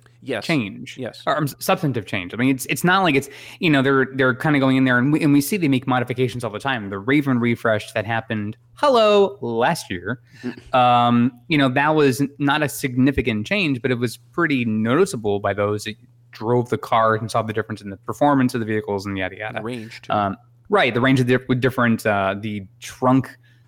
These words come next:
Speaker 2: uh, s-, the trunk well was a little bit smaller because of the larger motor. So there were, there were some minor changes. Um, you know, we always see little things like, "Oh, now the front seats in the X are different." Like, those are tweaks. You know, those are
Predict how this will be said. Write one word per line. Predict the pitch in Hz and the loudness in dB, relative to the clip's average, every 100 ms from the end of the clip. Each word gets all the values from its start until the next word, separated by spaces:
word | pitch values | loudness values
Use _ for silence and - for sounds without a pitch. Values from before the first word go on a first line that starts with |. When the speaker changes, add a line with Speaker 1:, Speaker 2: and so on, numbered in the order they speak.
| _ | _
Speaker 2:
uh, | 117 110 104 101 98 _ _ | 2 4 2 0 -4 _ _
s-, | - - - - | -14 -12 -14 -4
the | 117 110 107 | 0 0 0
trunk | 139 127 | -2 0
well | 131 131 127 | 2 4 2
was | 117 | 2
a | |
little | 120 117 | 0 -2
bit | 110 | -6
smaller | - 123 113 120 123 | -4 0 2 2 0
because | 120 110 | -2 -2
of | 107 | -2
the | 101 95 | -2 -4
larger | - 104 101 104 | -4 -6 -6 -4
motor. | 131 143 143 | 0 2 0
So | 127 170 | 0 2
there | 190 | 4
were, | 165 | 4
there | 147 | 4
were | 143 | 4
some | 143 | 4
minor | 127 131 120 | 4 4 2
changes. | 101 175 156 101 - - - - - | 0 0 2 0 -2 -12 -20 -20 -4
Um, | 120 110 104 110 | 0 2 2 0
you | 156 | 2
know, | 135 | 4
we | |
always | 139 147 135 | 4 4 2
see | 151 | 2
little | 135 127 | 2 2
things | 135 131 | 2 2
like, | 131 123 - | 2 0 0
"Oh, | 240 214 | 2 4
now | 185 190 | 2 2
the | 180 147 | 0 -2
front | - 180 247 | -2 -2 -2
seats | - 185 175 | -4 -4 -2
in | |
the | 165 | 0
X | 165 - | 0 0
are | 127 | 0
different." | 110 - 104 95 | 0 -2 -6 -4
Like, | 123 | -2
those | 170 185 | 2 2
are | |
tweaks. | - - 208 170 - - - | 0 -4 -6 -6 -8 -14 -2
You | 127 | 2
know, | 123 | 2
those | 127 123 | 2 4
are | 131 | 4